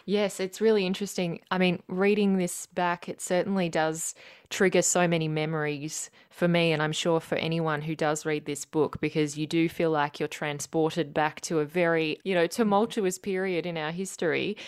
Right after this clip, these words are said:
And you reminded me of, uh, Federal Secretary of the A W U, the Australian Workers' Union, Paul Howes, uh, as well as Martin Ferguson, who I'd actually forgotten about, and a number of others, including, of course,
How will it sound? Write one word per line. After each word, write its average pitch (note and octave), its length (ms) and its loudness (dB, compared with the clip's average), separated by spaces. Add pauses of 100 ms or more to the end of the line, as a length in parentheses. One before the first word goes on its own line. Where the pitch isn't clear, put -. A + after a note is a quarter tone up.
(200)
And F#3+ 180 4
you G3 100 6
reminded G3+ 520 4
me F3 220 4
of, D#3+ 240 2
uh, D#3+ 300 2
Federal F#3 400 -4
Secretary F3 600 0
of D#3 240 0 (120)
the E3+ 240 -4 (140)
A F3+ 160 2
W D#3+ 320 2
U, E3 400 2
the D#3 120 -2
Australian D#3+ 480 0
Workers' F3+ 360 -4
Union, D#3 340 -6
Paul D3 280 -2
Howes, F#3 560 2 (360)
uh, E3 160 4
as - 120 -4
well F3+ 120 0
as E3+ 120 0
Martin F3 260 0
Ferguson, F#3 600 -4
who F3+ 120 -4
I'd D#3+ 180 2
actually D3+ 360 -4
forgotten G3 400 0
about, F3 480 4 (400)
and G3 340 0
a G3+ 60 -2
number G#3 360 -2
of F3+ 140 -2
others, F#3 600 -6 (100)
including, G3 600 0
of E3+ 160 -4
course, E3+ 500 -2